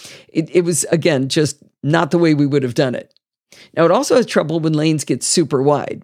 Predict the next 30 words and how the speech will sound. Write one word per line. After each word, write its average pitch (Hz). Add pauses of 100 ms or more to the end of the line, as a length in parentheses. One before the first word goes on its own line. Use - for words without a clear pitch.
(400)
On 147
the 143
particular 269
drive 156
where 139
Steve 185
was, 147
was 135
behind 147
the 123
wheel, 143 (300)
there's 208
a 214
park -
that 185
lets 175
out 160
onto 156
a 127
busy 160
two-lane 131
road. 101 (320)
At -
the -
park 311
exit, -
they 147
widened 196
the 139
lane 127